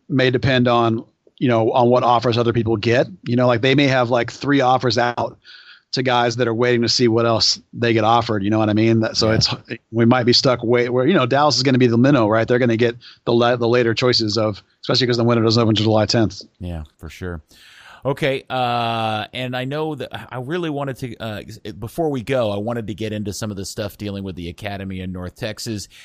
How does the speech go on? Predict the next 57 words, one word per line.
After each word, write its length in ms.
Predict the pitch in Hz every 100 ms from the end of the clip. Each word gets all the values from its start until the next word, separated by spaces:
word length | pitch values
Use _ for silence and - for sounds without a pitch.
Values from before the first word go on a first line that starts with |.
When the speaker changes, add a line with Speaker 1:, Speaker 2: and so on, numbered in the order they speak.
| -
Speaker 2:
And 140 | 113
specifically, 920 | - 139 - 175 175 - 120 113 113 -
uh, 440 | 104 104 101 101 - _
Buzz, 380 | 95 127 135 123
you 100 | 156
brought 280 | 165 143 -
to 80 |
my 140 | 120 101
attention 540 | 101 - 110 110 107
that 180 | 101 -
you, 500 | 107 143 147 120 127 _ _ _
uh, 300 | 92 95 98 -
have 640 | 117 104 101 104 101 92
gotten 460 | 98 123 - 120 113
a 100 | 85
hold 400 | - 127 127 117 -
of 120 | 107
a 80 | 101
letter. 560 | 98 101 113 185 214 -
Now, 160 | 110 -
is 140 | 107
this 160 | - 139
a 80 |
letter 500 | 110 104 107 135 170
that's 180 | 156 143
been 160 | - 123
sent 360 | - 139 -
to 80 | -
Speaker 1:
Yeah. 120 | 139
Speaker 2:
the 100 | 104
parents? 920 | 104 - - 135 160 185 190 - - _ _ _ _ -
Like, 120 | -
Speaker 1:
It's 120 | 139
Speaker 2:
the 100 | 156
Speaker 1:
a, 20 | -
Speaker 2:
kids 100 | 147
Speaker 1:
it's 120 | 160
a 60 |
Speaker 2:
are 60 | 143
all 120 | 151
sent, 320 | 143 - 151 - -
they're 100 | 120
like, 220 | 107 90
"Take 220 | - 180 -
this 160 | 220
home 240 | 214 214 214
to 60 |
your 140 | 190 170
mom 240 | 180 196
and 140 | 185
dad 220 | 185 185 143
and 80 |
make 160 | 165 185
them 120 | 175
Speaker 1:
Yeah. 140 | 165 165
Speaker 2:
sign 320 | 220 185 139
it." 220 | 127 -